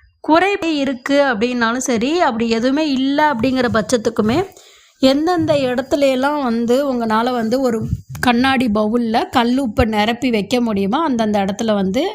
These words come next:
இந்த மாதிரி வைங்க. ரொம்பவுமே வந்து நல்லது. அது வந்து நெகட்டிவ் எனர்ஜியை வந்து இழுக்கும்.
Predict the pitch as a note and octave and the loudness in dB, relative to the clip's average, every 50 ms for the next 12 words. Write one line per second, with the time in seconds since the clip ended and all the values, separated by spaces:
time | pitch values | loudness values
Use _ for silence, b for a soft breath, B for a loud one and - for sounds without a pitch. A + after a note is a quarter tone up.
0 | - - A#3 A3+ G#3+ G#3+ G#3+ G#3 G#3 G3 G3 G#3 G#3+ A3 G#3 G3+ G3+ A3+ A#3+ A#3+ | -6 -6 -4 -2 0 0 0 0 0 0 0 0 -2 -2 0 0 0 0 0 0
1 | A3 G#3+ A3 C4+ - B B B B B B B B B B - C4 C4 C#4+ D#4 | 0 0 0 0 -2 B B B B B B B B B B 2 4 4 4 4
2 | E4+ F4 E4 E4 D4+ D#4 D#4+ D#4+ D4+ C4+ B3 A#3 A3+ A3 C4 C#4+ C#4 B3 A#3 A3+ | 2 0 2 2 2 0 0 0 0 0 0 0 0 0 0 0 0 0 -2 -2
3 | A3+ G#3+ G#3+ G#3 G#3+ C4+ B3 G#3+ C4 E4+ F#4+ E4+ D4 A3+ G#3+ G3 A#3+ A3+ A3+ A3+ | -2 0 0 2 2 2 0 0 0 0 -2 0 0 0 0 0 0 0 0 0
4 | C4+ E4 C#4+ B3 G#3+ G#3 A#3 D4+ C4 - - F4 E4+ D#4 C4+ A#3 G#3+ C4 - - | 0 0 0 0 0 -2 -2 -4 -4 0 2 2 2 2 0 -2 -4 -8 -12 -8
5 | - B3+ A3 G#3+ G#3+ G#3+ G#3+ G#3+ A3 G3+ G#3 A3 A3 G#3+ G#3 G3+ G3+ G#3 G3 C4 | -4 -2 0 2 2 2 2 0 0 0 0 0 0 0 0 0 0 0 0 0
6 | C4 A3+ A3+ A3 G#3+ G#3 - B3+ D#4+ G#4 | 0 -2 -2 -4 -4 -2 -2 -2 -2 -2